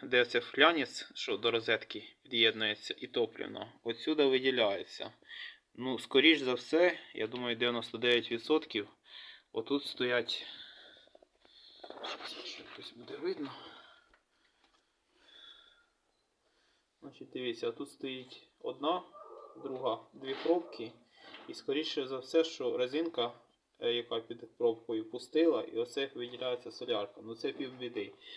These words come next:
В принципі, тут можна було б і з, без топливчика його скинуть, топливний насос,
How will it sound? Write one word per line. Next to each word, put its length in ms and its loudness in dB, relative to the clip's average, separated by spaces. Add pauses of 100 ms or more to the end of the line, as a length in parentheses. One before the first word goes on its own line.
(160)
В 20 -20
принципі, 580 -2
тут 220 -8
можна 300 -2
було 200 -2
б 60 0 (200)
і 200 6
з, 400 2 (1600)
без 280 2 (300)
топливчика 640 10
його 400 8 (120)
скинуть, 600 4 (140)
топливний 400 2
насос, 520 0